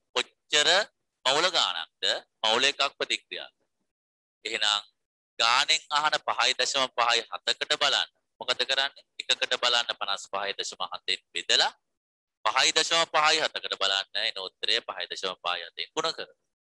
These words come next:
එතකොට එනවා බිඳුවයි දශම එකක්. ඒතර ඔය බිඳුවයි දශම එකේ කියන්නේ මොකද්ද?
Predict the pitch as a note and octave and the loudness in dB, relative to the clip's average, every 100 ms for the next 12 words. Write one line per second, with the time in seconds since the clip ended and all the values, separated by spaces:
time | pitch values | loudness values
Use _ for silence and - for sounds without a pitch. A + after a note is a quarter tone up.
0 | _ _ _ A#2+ E3+ F3+ A#2 F#2 G2+ D3 | _ _ _ -4 0 0 -2 -2 -2 -2
1 | B2 - A#2 A2+ G#2+ B2 D#3+ E3 _ - | -4 0 0 2 0 -4 -8 -18 _ -20
2 | _ _ _ _ - D#3 D#3 B2+ B2 C3+ | _ _ _ _ -2 2 2 0 0 0
3 | C3 C3 C#3+ B2+ B2+ C3 C3+ C3+ C3 C3 | 2 0 -2 -2 0 0 0 -2 -4 -2
4 | C3+ | -2